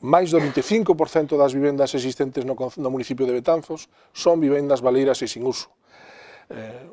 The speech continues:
aproximadamente unhas dúas mil. E a maior parte delas, ademais, en mal estado de conservación. Esta medida, xunto con outras medidas, pois, viría a, de alguna maneira, a incentivar a ocupación das vivendas,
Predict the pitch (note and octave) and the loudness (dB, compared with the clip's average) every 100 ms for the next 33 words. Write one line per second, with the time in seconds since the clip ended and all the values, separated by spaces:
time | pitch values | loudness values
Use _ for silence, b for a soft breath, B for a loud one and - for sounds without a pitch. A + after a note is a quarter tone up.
0 | - - - C3 C3+ C3 D3+ C#3 C#3 A#2+ | -20 -12 -8 2 4 4 2 2 0 0
1 | A2 A2+ A2+ A#2 D3 C3 F#2+ _ _ b | -2 -4 -4 0 0 0 -4 _ _ b
2 | b b b b _ - D3+ C3+ B2+ C#3+ | b b b b _ -6 2 4 4 4
3 | F#3 F#3 E3+ E3+ F3+ F3+ D3+ C#3 D3+ D3 | 4 4 4 4 4 4 2 2 0 0
4 | C#3 C3 C3+ - C3 A#2+ A2+ G#2+ G#2 F#2 | -4 -2 -2 2 2 2 -2 -8 -8 -10
5 | - - _ _ b b b b - E3 | -10 -18 _ _ b b b b 0 0
6 | - - D3+ D3 F#3 G#3 F3+ G#3+ - _ | 2 2 4 4 4 4 4 4 -2 _
7 | _ - _ - - C3+ A#2+ B2+ A2 C3 | _ -20 _ -12 -6 -6 -4 -8 -2 -2
8 | C#3+ D3 D3+ D3 C#3+ D3 - A#2+ - B2+ | 0 0 4 6 6 2 -2 -8 -6 -6
9 | B2 B2+ E3 C#3+ D3 - A2+ _ E4 _ | -4 0 4 4 4 -4 -6 _ -20 _
10 | - A#2 B2+ C3 D#3 D3+ C#3+ D#3 C3+ A2+ | -4 0 2 4 4 4 6 4 2 -4
11 | A2+ - B2 A2 A#2+ C#3 D3 C#3 A#2+ A2 | -6 -6 -6 -4 4 4 4 2 2 0
12 | G#2+ A2 - C3 A#2+ A2+ C3+ F#3 E3 D3+ | -4 -4 -2 -2 0 0 4 4 2 -2
13 | - | -6